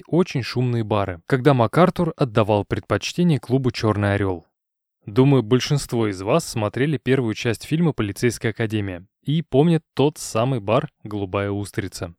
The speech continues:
Так вот, раньше, чтобы попасть в "Черного орла", нужно было выглядеть точно так же, как в этом фильме.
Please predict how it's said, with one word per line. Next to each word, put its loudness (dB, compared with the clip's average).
Так 2
вот, 0
раньше, -2
чтобы 2
попасть -2
в -20
"Черного 0
орла", 0
нужно 0
было 2
выглядеть 0
точно 0
так 0
же, -4
как -6
в -2
этом -4
фильме. -4